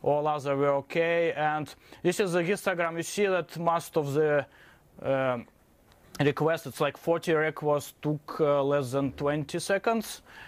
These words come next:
And this is our timeout. It's sixty seconds, so those requests were aborted by timeout. You see, it's like twenty something requests, and it's sixty seconds. So good, cool, we, we see the timeout is working, because that's exactly what I expect, sixty. Okay, so now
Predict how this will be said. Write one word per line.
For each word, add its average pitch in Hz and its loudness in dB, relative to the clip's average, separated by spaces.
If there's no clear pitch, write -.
And 180 -2
this 165 0
is 190 0
our 165 0
timeout. 147 0
It's 135 -2
sixty - -4
seconds, 151 -2
so 135 0
those 151 0
requests 147 -2
were 139 4
aborted 127 -2
by 120 0
timeout. 113 -2
You 104 -8
see, - -6
it's 110 -6
like 110 -6
twenty 117 -4
something 117 -2
requests, 131 -2
and 117 0
it's 110 -2
sixty - -8
seconds. 98 -4
So 156 0
good, 220 -4
cool, 233 0
we, 143 0
we 147 0
see 180 0
the 175 2
timeout 170 0
is 123 -4
working, 110 -4
because 131 -2
that's 135 -2
exactly 139 -2
what 135 0
I 135 2
expect, 156 -4
sixty. - -6
Okay, 196 0
so 170 -2
now 214 2